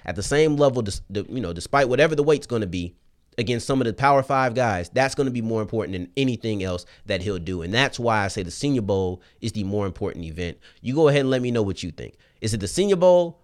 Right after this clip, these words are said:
or the N F L Combine? Which of these do you think is the more important event for Isaiah Land? And as we continue with today's episode of Locked On H B C U,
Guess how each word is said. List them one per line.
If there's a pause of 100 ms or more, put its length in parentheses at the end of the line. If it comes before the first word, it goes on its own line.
or
the
N
F
L
Combine? (200)
Which
of
these
do
you
think
is
the
more
important
event (200)
for
Isaiah
Land? (220)
And
as
we
continue
with
today's
episode
of
Locked
On
H
B
C
U,